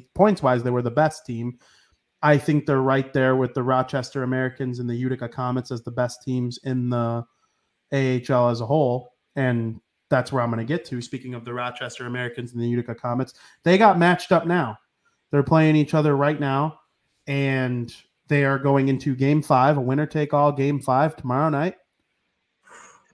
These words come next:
The Devils, I mean, Comets were down,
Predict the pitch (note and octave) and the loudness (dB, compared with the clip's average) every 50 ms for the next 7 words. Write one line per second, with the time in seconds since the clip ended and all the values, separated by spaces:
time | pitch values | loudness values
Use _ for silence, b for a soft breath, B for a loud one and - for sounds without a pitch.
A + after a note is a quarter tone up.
0 | _ _ - D3+ C3 - - _ _ _ _ _ _ _ - D#3+ D#3+ F3 E3+ G3+ | _ _ -4 -4 -4 -6 -12 _ _ _ _ _ _ _ 2 4 4 4 4 4
1 | G3+ G3 F3 - - E3+ D#3+ D#3 D3+ C#3+ - D#3 D#3+ F3 F#3+ G#3 G3 - - F3 | 2 2 0 -2 -4 0 0 0 0 0 0 0 2 2 2 2 0 -2 -2 -4
2 | D#3 C3 D3+ D#3+ F#3+ F3+ C#3 A#2+ A#2+ B2+ D3+ D3+ | -2 0 0 0 2 2 0 0 -2 -4 -6 -8